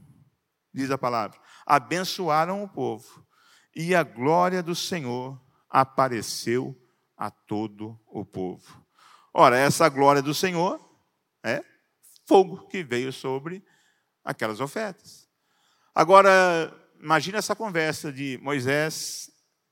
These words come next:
e Arão na tenda do encontro. Não tem, eu não consigo imaginar, você consegue?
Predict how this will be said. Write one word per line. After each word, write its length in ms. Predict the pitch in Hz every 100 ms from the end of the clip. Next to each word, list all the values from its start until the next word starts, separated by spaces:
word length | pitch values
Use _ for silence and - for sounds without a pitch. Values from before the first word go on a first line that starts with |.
| _ _ -
e 100 | 147
Arão 540 | 143 156 135 139 143 143
na 180 | 143
tenda 420 | 139 - 135 135 123
do 80 |
encontro. 600 | 131 113 113 98 _ - - _ _ _ _ _ _ _ _ _ _ _ _ _ _ -
Não 220 | 120 165
tem, 400 | 147 160 196 - _ -
eu 140 | 117
não 80 | 143
consigo 320 | 233 226 214
imaginar, 320 | 220 190 139
você 140 | - -
consegue? 440 | 117 - 175 170